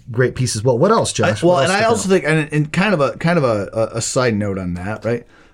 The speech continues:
Speaker 2: There's a, there's a pastor, uh, from the U K named Mike Breen.
Speaker 1: Okay, yep.
Speaker 2: Uh, he has an organization called three D M.
Speaker 1: Mm-hmm.
Speaker 2: And he talks about, and, and there's,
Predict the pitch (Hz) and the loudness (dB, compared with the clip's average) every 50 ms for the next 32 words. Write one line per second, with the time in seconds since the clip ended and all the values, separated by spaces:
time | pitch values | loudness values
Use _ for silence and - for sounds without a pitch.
0 | _ - 131 165 180 160 165 156 147 135 131 127 139 139 139 - 147 143 147 151 | _ 0 2 2 4 4 4 4 4 4 2 2 0 -2 -2 0 0 2 2 2
1 | 151 - - 135 123 110 107 107 - - - 175 214 220 - - 185 185 196 202 | 0 0 0 2 2 2 0 -2 -6 -6 -2 -2 -2 0 0 2 2 4 4 4
2 | 196 - - 240 285 185 - - - - _ _ _ - 147 147 135 131 131 143 | 4 2 2 2 0 0 -4 -6 -14 -20 _ _ _ 0 2 2 4 4 4 2
3 | 160 165 131 127 127 127 123 113 120 131 147 - - - - - 123 113 107 123 | 2 2 0 0 0 0 0 0 0 -2 -2 -2 -6 -14 -10 -6 -4 -2 0 0
4 | 127 156 170 165 165 - - 143 135 143 160 175 185 156 151 156 147 139 135 135 | 0 0 0 0 0 2 2 4 4 6 6 4 4 2 2 4 4 4 4 2
5 | 123 123 127 123 - - 127 113 127 120 113 101 101 - 120 127 131 127 127 127 | 2 2 0 0 0 -2 -2 0 2 2 2 0 -2 -4 -2 0 2 2 2 2
6 | 120 104 87 82 - 120 - - - - - _ - 101 95 85 104 131 156 151 | 2 0 0 -2 -2 -4 -4 -8 -20 -20 -20 _ -10 -8 -6 -6 -6 -6 -6 -4
7 | - 135 147 151 151 151 147 123 117 - - 180 208 262 - - - - 139 123 | -2 0 2 2 2 2 0 -2 -6 -6 -2 0 2 2 2 0 0 -2 0 0
8 | 120 117 - - - 104 90 95 98 101 107 - - - 220 247 302 302 226 285 | 0 -2 -2 -4 -6 -4 -4 -2 -2 0 -2 -2 -2 -2 -4 -4 -2 -4 -2 0
9 | 359 381 349 294 - - - - | 2 4 4 2 0 -2 -8 -12